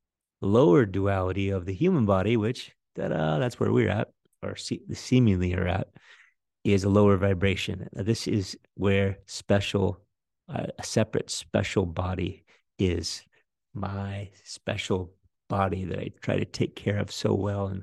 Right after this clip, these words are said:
look good so I can be accepted and, and looked well upon by other seemingly separate bodies.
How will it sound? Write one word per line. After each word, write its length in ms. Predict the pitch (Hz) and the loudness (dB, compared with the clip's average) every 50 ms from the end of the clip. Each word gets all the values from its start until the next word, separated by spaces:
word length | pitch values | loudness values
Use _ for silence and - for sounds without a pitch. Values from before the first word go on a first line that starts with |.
| - _ | -12 _
look 300 | - 113 110 - - - | 0 2 2 2 -2 -2
good 300 | 98 117 107 104 101 101 | 2 4 6 6 4 2
so 100 | - 107 | -2 -4
I 40 | 104 | -4
can 120 | - - | -4 -4
be 100 | 101 101 | -6 -6
accepted 640 | 98 - - - - - 123 110 - - 110 101 92 | -6 -8 -12 -12 -2 0 0 0 0 0 -2 -2 0
and, 160 | 92 92 98 - - - - - - - _ - | -2 -4 -6 -10 -14 -20 -20 -20 -20 -20 _ -8
and 100 | - 107 | -4 0
looked 220 | 104 107 107 - - | 2 2 2 0 0
well 240 | 95 98 101 101 | 2 2 2 2
upon 340 | 101 98 - 104 92 95 92 | 0 0 0 0 0 0 0
by 200 | 90 95 95 95 - | -2 -2 -4 -2 -2
other 320 | - 104 92 95 92 90 - - - _ _ _ _ _ | -2 -2 0 0 -2 -2 -4 -8 -16 _ _ _ _ _
seemingly 480 | - - - 113 104 101 98 95 92 92 | -14 -2 2 4 4 6 4 4 2 0
separate 500 | - - - 101 95 - - - - - | -2 -2 -4 -4 -4 -2 -4 -6 -6 -2
bodies. 540 | 95 95 95 92 92 95 98 95 - - | 0 0 0 0 -2 -4 -6 -6 -8 -10